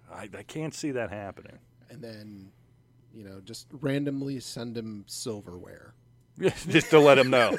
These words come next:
Speaker 1: Let him know I'm watching. I am watching. But it, it could be funny. I don't know what the reason. I, I think I should be able to make three or four picks a day.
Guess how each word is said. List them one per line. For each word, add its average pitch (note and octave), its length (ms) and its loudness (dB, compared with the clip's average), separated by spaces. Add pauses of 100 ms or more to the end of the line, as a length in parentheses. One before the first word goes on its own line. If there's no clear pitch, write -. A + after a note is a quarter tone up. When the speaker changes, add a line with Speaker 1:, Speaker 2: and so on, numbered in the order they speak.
(120)
Speaker 1:
Let C3 300 4
him B2 120 0
know A#2+ 380 4
I'm A#2 260 0
watching. G#2 540 -4 (400)
I G#2+ 220 0
am G2 340 -2
watching. G2 600 0 (840)
But E3 160 8
it, C3+ 200 -6 (320)
it D2 440 -2
could C#4+ 200 6
be G3 100 2
funny. E3 560 2
I G3 340 2
don't C4+ 120 8
know A3+ 80 8
what G3+ 200 8
the D#3+ 60 -4
reason. D3+ 260 4
I, C4+ 200 6
I A#3+ 60 10
think C#4 180 0
I A#3+ 80 8
should F#3 140 -2
be E3+ 80 4
able E3+ 100 6
to D#3 60 -4
make C#3+ 160 -4
three D#3 180 -4
or C3+ 80 -2
four A2+ 220 -2
picks - 320 -8
a D#2+ 40 -14
day. C#2+ 240 -14